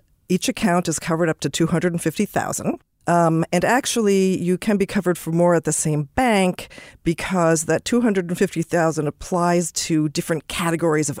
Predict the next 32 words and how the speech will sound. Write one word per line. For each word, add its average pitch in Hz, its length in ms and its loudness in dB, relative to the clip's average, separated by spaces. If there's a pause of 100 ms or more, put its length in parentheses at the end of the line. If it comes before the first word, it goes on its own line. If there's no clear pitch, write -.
ownership. 160 640 0 (460)
So 190 180 0
say, 196 320 2
you 170 120 2
know, 131 200 0
I 190 120 2
have 208 220 0
an 185 80 0
account, 170 580 -2 (180)
savings 160 320 0
account, 151 400 0
that's - 340 -2
two 180 140 -2
hundred 160 200 0
fifty 165 200 -4
K, 147 460 0
that's 151 260 -2
covered. 147 600 0
My 143 180 -2
husband 180 460 0
has 175 220 -2
one, 165 460 0
for, - 140 -18 (180)
uh, 117 160 -10
that's - 260 -2
covered 165 340 0
up 156 100 -6
to 143 100 -6
two 160 120 -4
hundred 156 160 -2
fifty 156 260 -6
K. 160 420 0